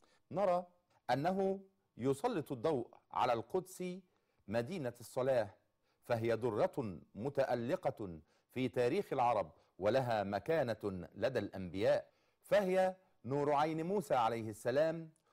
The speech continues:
وعشق عيسى عليه السلام وحبه، ومسرى ومعراج النبي محمد صلى الله عليه وسلم، وهي موحدة الأديان وزهرة المدائن.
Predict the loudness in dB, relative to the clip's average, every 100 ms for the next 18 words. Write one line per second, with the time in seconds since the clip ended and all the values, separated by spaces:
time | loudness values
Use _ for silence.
0 | _ 2 4 4 0 -6 -6 -4 -6 -6
1 | -4 -4 0 2 4 2 -2 -6 -4 -2
2 | 2 2 0 -4 -2 -6 0 -2 -2 _
3 | _ _ _ _ _ _ _ _ 0 0
4 | 0 2 4 6 4 2 4 4 4 2
5 | -2 -2 -2 -4 -4 -4 -6 -4 -4 -4
6 | -2 0 2 2 4 4 4 2 0 -2
7 | -2 -4 -10 _ _ _ _ 0 0 2
8 | 2 2 0 -2 -4 -2 -2 -2 -4 -2
9 | -2 -2 -8 -18 _ _ _ _ _ _
10 | _ _ _ 0 2 2 2 2 0 0
11 | 2 0 0 -10